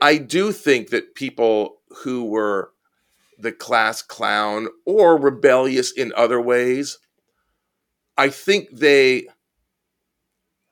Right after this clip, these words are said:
I think they have a leg up when it comes to creativity, 'cause they've managed to hang on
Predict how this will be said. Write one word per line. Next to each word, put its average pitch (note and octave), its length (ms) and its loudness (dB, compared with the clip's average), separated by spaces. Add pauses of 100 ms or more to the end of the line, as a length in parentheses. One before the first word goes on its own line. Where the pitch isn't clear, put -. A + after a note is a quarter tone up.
(300)
I - 80 -4
think A3 180 -2
they F#3+ 80 6
have D#3 100 4
a C3+ 60 0
leg C3 240 2
up B2+ 120 0
when A#2+ 80 -2
it A#2+ 60 -8
comes A#2+ 180 -6
to - 80 -12
creativity, B2 540 -4
'cause D3 200 -12
they've A#2 220 -4
managed D3 300 -2
to C3+ 100 -6
hang B2 460 -8
on G#2+ 520 -6